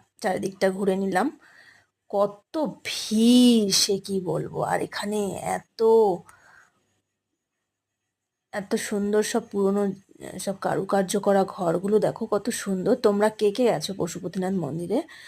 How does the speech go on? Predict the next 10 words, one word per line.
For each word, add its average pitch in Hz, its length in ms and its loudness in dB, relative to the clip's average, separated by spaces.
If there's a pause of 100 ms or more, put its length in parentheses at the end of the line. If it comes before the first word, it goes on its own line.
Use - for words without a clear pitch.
(140)
একটু - 200 -6
জানিও, 240 460 4 (720)
খুব 381 100 0
ভালো 226 260 6
লাগবে। 214 340 6
আর 247 240 6
এখানে 247 320 0 (320)
নেপালে 214 320 0 (100)
এত 156 260 -6 (280)
পায়রাতে 180 640 -2